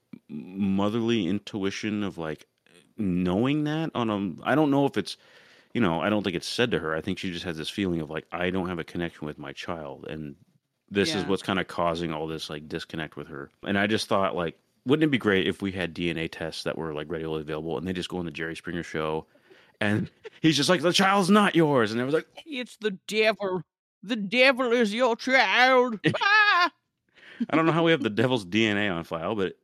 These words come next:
Speaker 1: the child is the devil's.
Speaker 2: Somehow we do. Yeah, somehow we do. It's Jerry Springer. He w-, he does his research.
Speaker 1: Yes, yes. Oh, wow.
Speaker 2: Did, did his
Speaker 1: Did,
Speaker 2: research. Rest in peace.
Speaker 1: did,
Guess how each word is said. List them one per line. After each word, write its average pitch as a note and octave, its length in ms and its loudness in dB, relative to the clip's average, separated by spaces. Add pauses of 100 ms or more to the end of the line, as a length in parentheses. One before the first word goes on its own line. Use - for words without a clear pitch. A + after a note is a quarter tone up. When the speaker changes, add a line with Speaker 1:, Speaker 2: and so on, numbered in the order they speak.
(260)
Speaker 1:
the G#2 100 -14
child E3+ 300 -2
is D#3+ 100 -10
the D3+ 80 -6
devil's. D3+ 300 -8
Speaker 2:
Somehow C#4+ 340 0
we D4 120 -6
do. B3+ 340 -8 (340)
Yeah, E4 120 -2 (240)
somehow F#4+ 360 -8
we D#4+ 100 -8
do. E3+ 200 -8 (120)
It's C#4+ 200 -10
Jerry F4 200 -10
Springer. D3+ 420 -12
He A3 120 -14
w-, A3 200 -14
he D4+ 120 -6
does C4 220 -8
his F#3 160 -16
research. - 540 -18
Speaker 1:
Yes, - 340 -2 (220)
yes. - 260 -18 (200)
Oh, G#2 60 -6
wow. F2+ 180 -4
Speaker 2:
Did, D3+ 180 -6 (140)
did D3+ 180 -8
his C#3+ 140 -16
Speaker 1:
Did, - 80 -20 (260)
Speaker 2:
research. G2+ 200 -4
Rest - 240 -14
in A#1 100 -16
peace. - 200 -20
Speaker 1:
did, - 140 -10